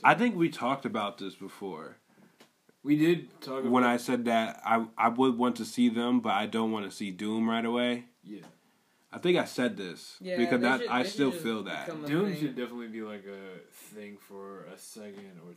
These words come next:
Speaker 2: third
Speaker 1: Yeah,
Speaker 2: movie.
Speaker 1: I don't wanna see Doom right away. I wanna see Fantastic Four. Like,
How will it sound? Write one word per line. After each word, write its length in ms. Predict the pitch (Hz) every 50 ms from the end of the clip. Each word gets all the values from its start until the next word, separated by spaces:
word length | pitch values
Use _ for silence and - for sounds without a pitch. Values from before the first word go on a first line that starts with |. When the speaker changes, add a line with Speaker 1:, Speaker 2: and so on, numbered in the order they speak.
| _ _ -
Speaker 2:
third 180 | 92 90 87
Speaker 1:
Yeah, 300 | 110 113 110 110 113 110 107 104
Speaker 2:
movie. 60 | 101
Speaker 1:
I 180 | 87 101 113 120
don't 260 | 120 131 135 143 139
wanna 180 | 135 135 131 120
see 260 | - - 127 123 120 110
Doom 400 | 98 107 113 113 113 110 107 107
right 180 | 104 101 101
away. 240 | 101 98 98 101 95
I 120 | 92 92 98
wanna 160 | 104 110 113
see 240 | 110 - 120 117 110
Fantastic 720 | 110 110 113 104 104 98 - 117 107 107 - - 101 98
Four. 720 | - - - - 98 101 98 95 92 92 92 92 92 - _ _ _ _ _ _ _ _ _ _ _ _ _ _ _ _ _ _ _ _ _ _ _ _ _ _ _ _ _ _ -
Like, 540 | 110 107 107 101 95 95 87 - - _